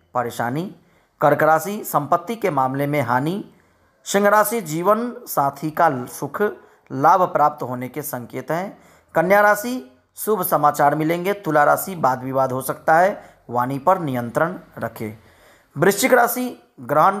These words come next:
ठीक नहीं, कष्टों का सामना करना पड़ सकता है। धनु राशि के लिए जीवन साथी से कष्ट। मकर राशि, ग्रहण आपके लिए शुभ है।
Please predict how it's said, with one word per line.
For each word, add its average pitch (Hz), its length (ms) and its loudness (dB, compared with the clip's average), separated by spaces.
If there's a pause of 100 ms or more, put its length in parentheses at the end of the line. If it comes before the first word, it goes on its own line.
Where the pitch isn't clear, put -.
(140)
ठीक 180 300 -6
नहीं, 143 460 -8 (560)
कष्टों 151 320 2
का 185 140 2
सामना 139 580 -2
करना 127 300 -2
पड़ 120 260 -2
सकता 117 360 -6
है। 107 320 -12 (720)
धनु 160 220 4
राशि 190 280 2
के 208 120 -6
लिए 226 160 0
जीवन 147 360 -4
साथी 139 320 -4
से 131 220 -8
कष्ट। - 300 0 (440)
मकर 156 320 4
राशि, 165 280 2
ग्रहण 147 360 0
आपके 131 400 -6
लिए 151 220 -6
शुभ 147 300 -4
है। 202 340 2